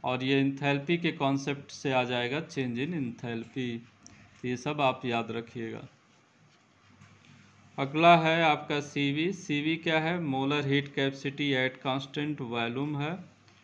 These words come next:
और उसका definition होता है सीवी equal to del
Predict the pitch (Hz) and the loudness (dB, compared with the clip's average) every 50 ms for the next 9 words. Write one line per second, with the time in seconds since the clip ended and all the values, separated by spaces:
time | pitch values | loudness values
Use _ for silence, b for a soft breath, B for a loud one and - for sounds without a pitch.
0 | b b b b b b _ _ - - 127 139 147 151 143 151 - 165 160 151 | b b b b b b _ _ -4 -2 0 2 2 2 0 0 2 2 2 4
1 | 156 147 135 151 151 151 147 151 170 165 160 151 147 147 151 147 143 139 143 - | 2 0 0 0 0 0 0 0 -2 0 0 -2 -2 -2 -2 -2 -2 -2 -2 -2
2 | 139 135 131 135 139 139 135 135 139 143 131 127 127 127 127 147 151 147 135 - | -2 0 0 2 0 0 0 -2 -4 -4 -4 -4 -4 -4 -4 -4 -4 -4 -2 -2
3 | 127 127 123 | -2 -2 -2